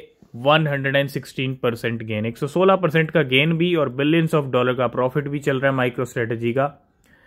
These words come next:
और investment in Bitcoin has doubled, डबल हो चुकी है इन्वेस्टमेंट MicroStrategy की, क्योंकि एक सौ सोलह परसेंट का इंक्रीज है। After the cryptocurrency value experience a significant rise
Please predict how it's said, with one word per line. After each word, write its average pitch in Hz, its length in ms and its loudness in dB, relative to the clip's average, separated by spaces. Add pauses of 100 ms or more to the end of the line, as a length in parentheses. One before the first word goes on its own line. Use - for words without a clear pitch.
(360)
और 117 300 2
investment 160 540 2
in 185 160 4
Bitcoin 147 480 2
has 139 240 2
doubled, 117 400 0
डबल 151 280 2
हो 139 100 4
चुकी 139 280 -6
है 139 100 4
इन्वेस्टमेंट 135 540 -2
MicroStrategy 120 840 -2
की, 139 140 -8
क्योंकि 135 300 -2
एक 127 120 0
सौ 135 140 -4
सोलह 170 340 2
परसेंट 131 420 -2
का 127 120 -2
इंक्रीज 127 520 -2
है। 135 220 0 (500)
After 165 440 4
the 151 220 8
cryptocurrency 139 880 -2
value 127 420 0
experience 196 800 2
a 170 140 4
significant 156 760 0
rise 135 540 4